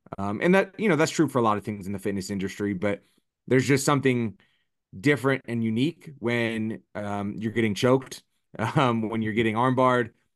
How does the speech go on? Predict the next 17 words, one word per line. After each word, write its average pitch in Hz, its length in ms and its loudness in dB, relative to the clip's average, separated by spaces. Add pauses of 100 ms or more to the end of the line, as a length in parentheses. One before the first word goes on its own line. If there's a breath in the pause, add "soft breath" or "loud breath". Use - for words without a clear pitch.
(120)
when 110 160 -6
you're 107 100 -6
getting 110 200 -2
punched 120 280 -4
in 107 60 -8
the 98 80 -6
face, 123 320 2
when 110 140 -6
you're 101 80 -6
getting 101 240 -4
kicked 110 280 -2
or 104 60 -2
kneed 113 220 0
in 104 100 -4
the 104 80 -6
body, 117 400 2 (400 soft breath)
um, 110 380 -4